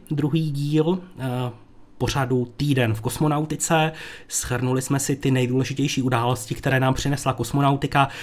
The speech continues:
Pochopitelně, dělo se toho mnohem více, ale přece jenom ten pořad není nafukovací. Už tak si myslím, že ta skoro tři čtvrtě hodina, kterou jsem tady povídal o tom, co se stalo, tak může být pro někoho až moc.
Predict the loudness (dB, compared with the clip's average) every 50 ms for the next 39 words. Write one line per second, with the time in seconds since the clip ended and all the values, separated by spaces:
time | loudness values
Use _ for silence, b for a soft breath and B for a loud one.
0 | B B B -4 0 0 2 2 4 4 4 4 4 2 0 -4 -8 -10 -4 0
1 | 2 2 2 2 4 4 6 6 8 8 8 8 8 6 6 4 4 2 0 -2
2 | -2 0 0 0 0 2 2 2 2 2 0 B B B B -4 -4 -2 0 2
3 | 2 4 4 4 4 2 2 2 2 2 2 2 2 4 2 4 4 2 2 0
4 | 0 -2 -2 0 0 0 -2 -4 -6 -6 -6 -8 -8 -8 -10 -8 -8 -8 -6 -4
5 | -4 -4 -4 -4 -6 -6 -6 -2 0 0 2 2 2 2 2 2 0 B B B
6 | B B B -10 -4 0 0 0 0 0 -4 -8 -8 -6 -6 -4 0 2 2 2
7 | 2 4 2 2 2 2 0 -2 -4 -12 -20 -20 -12 -6 -2 0 2 2 2 0
8 | -2 -2 0 0 0 -2 -2 B B B B B B 0 2 2 2 2 2 0
9 | -2 -2 -2 0 0 2 2 2 4 2 2 0 -2 -2 0 0 2 4 4 2
10 | 2 0 -2 -6 -10 -16 -18 -10 -4 -2 0 0 0 0 -2 -2 -4 -4 -2 0
11 | 2 4 4 2 2 0 -2 -2 -2 -4 -2 0 0 2 2 0 0 -2 -2 2
12 | 2 4 4 4 2 0 0 0 -2 -2 -4 -8 -2 0 0 0 0 -2 -8